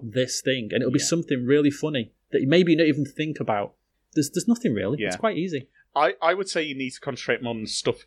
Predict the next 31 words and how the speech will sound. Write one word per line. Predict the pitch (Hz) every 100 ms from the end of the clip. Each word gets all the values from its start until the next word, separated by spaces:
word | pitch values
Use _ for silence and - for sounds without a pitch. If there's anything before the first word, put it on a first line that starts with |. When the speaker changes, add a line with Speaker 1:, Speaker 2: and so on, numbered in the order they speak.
| _
Speaker 2:
you | 117 117 127 127
shouldn't | - - 143 131 107 90
get. | 87 67 - _ _ _ -
Because | 127 143 127
what | 139 151 147
I | 139
think | - 143 131
a |
lot | 131 127
of |
parents | - 131 107 98 -
and | 120 -
Speaker 1:
Yes, | 113 107 110 120 -
excellent | 135 143 139 120
Speaker 2:
first |
Speaker 1:
point. | 135 123 104
Speaker 2:
parents | 98 - - -
fall | 143 147
into | 139 -
the | -
trap | - 135 -
of | 107 101
is, | 113 90 92 - _ _ _
"Wow, | - 131 139 92 -
that's | 147 - 135
a |
gadget | - - 151 165 127 101
for | -
my | 113 117
baby. | - 139 131
I | 90